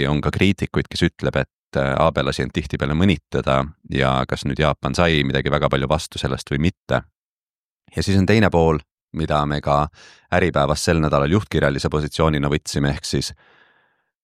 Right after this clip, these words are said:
lase Trumpil võita, ütle talle:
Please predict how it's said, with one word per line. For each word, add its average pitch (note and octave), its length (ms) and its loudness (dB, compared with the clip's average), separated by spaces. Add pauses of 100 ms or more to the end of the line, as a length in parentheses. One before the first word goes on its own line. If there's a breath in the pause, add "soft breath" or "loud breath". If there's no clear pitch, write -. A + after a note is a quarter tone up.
lase A2 240 4
Trumpil F2+ 500 -2
võita, C3+ 460 -2 (880)
ütle E2+ 260 0
talle: B1+ 240 -4